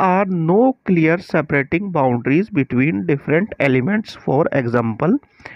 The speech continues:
sugar in water, salt in water, water in alcohol,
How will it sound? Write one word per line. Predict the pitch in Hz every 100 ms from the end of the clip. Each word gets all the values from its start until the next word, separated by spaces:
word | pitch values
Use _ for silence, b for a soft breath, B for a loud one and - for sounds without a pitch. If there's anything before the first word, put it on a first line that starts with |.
| B B B B -
sugar | 170 165 233 -
in | 214
water, | 160 135 113 -
salt | 214 - - 160 151 202
in | 240 226
water, | 170 131 139 170
water | 156 135 139 220
in | 214 196 143
alcohol, | 127 143 165 277